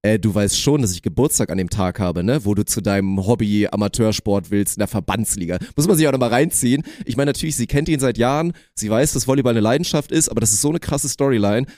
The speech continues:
weil er ist ja seit Jahren raus. Sie hat wahrscheinlich sieben grüne Kreuze gemacht, dass endlich dieses Volleyball-Kapitel abgehakt ist und der Mann mehr Zeit hat für Familie, weil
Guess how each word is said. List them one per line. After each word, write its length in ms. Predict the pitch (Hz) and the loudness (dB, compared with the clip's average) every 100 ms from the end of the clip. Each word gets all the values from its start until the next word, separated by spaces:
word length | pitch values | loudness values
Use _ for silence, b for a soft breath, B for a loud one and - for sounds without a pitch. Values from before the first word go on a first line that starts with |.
| - | 0
weil 100 | 113 | 2
er 60 | |
ist 120 | 110 151 | 4 2
ja 80 | |
seit 200 | 117 113 | 2 0
Jahren 360 | 98 110 123 120 | 0 0 2 0
raus. 420 | 98 101 92 - - _ - | 0 0 0 -2 -8 _ 0
Sie 120 | 139 | 2
hat 100 | 175 | 2
wahrscheinlich 540 | 156 - 151 156 160 b b | 0 0 0 0 -2 b b
sieben 460 | 107 135 202 202 175 | 0 2 2 0 0
grüne 280 | 147 185 | 2 4
Kreuze 420 | 185 - 170 - 131 | 4 2 2 2 2
gemacht, 380 | 113 120 175 b b | 2 0 -2 b b
dass 140 | - 233 | -4 0
endlich 360 | 156 180 190 | 2 2 2
dieses 240 | - 151 127 | 2 2 2
Volleyball-Kapitel 640 | 175 120 110 123 131 117 | 2 2 2 2 0 2
abgehakt 480 | 95 - 120 123 - | 0 0 0 0 -2
ist 120 | 170 | -4
und 120 | 135 | 0
der 80 | 117 | 2
Mann 240 | 107 131 143 | 2 2 2
mehr 180 | 127 143 | 2 2
Zeit 340 | - 139 156 | 2 0 2
hat 120 | 151 | 0
für 140 | - 135 | 0 0
Familie, 580 | 127 117 165 170 165 139 | 2 2 4 4 4 4
weil 280 | 120 120 | 4 4